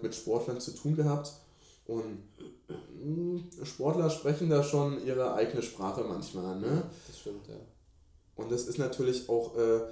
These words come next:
Speaker 1: manchmal, manchmal schwer, gerade bei, bei Sportlern das, das Vertrauen zu gewinnen. Gerade, äh, im Bereich Finanzen,
Speaker 2: Mhm.
Speaker 1: ja, haben wir auch schon oft drüber geredet, den Ruf hat sich die Branche hart erarbeitet. <laughs> Und, ähm,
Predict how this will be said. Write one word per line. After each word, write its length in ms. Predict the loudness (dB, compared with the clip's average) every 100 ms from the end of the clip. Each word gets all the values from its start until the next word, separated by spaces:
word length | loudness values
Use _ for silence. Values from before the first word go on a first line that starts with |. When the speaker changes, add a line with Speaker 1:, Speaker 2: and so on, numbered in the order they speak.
| -10 -18 -8
Speaker 1:
manchmal, 600 | -6 -4 0 0 0 -2
manchmal 320 | -6 -6 -4
schwer, 320 | -4 2 2 2
gerade 320 | 2 2 2
bei, 320 | 2 2 2
bei 140 | 0 -4
Sportlern 480 | 0 2 2 0
das, 320 | -2 -4 -6 -6
das 400 | -4 -4 -6 -10 -6
Vertrauen 540 | -4 -4 0 2 2
zu 160 | -2 -2
gewinnen. 420 | 0 0 -2 -4 -12 -20 -20 -6
Gerade, 720 | 0 4 6 6 6 2 -4
äh, 280 | -4 -2 -2
im 80 | 0
Bereich 300 | 0 2 0
Finanzen, 760 | -2 -2 0 2 2 2 2 -4
Speaker 2:
Mhm. 160 | -12 -10 -2
Speaker 1:
ja, 60 |
haben 180 | 0 0
wir 80 | 0
auch 100 | 0
schon 160 | 0
oft 240 | -2 -2 -4
drüber 160 | 0
geredet, 480 | 0 0 2 2 2 -2 -14 -18 -18 -20 -20 -20 -10 -2
den 140 | 0
Ruf 220 | 2 0 0
hat 100 | -2
sich 120 | -4
die 100 | -4
Branche 380 | -2 -2 0 -2
hart 140 | -2
erarbeitet. 540 | 0 0 0 0 -2 -6 -12 -12 -8
<laughs> 760 | -8 -8 -12 -12 -14 -14 -8
Und, 440 | -2 0 0 -4 -4
ähm, 420 | -2 -2 -4 -8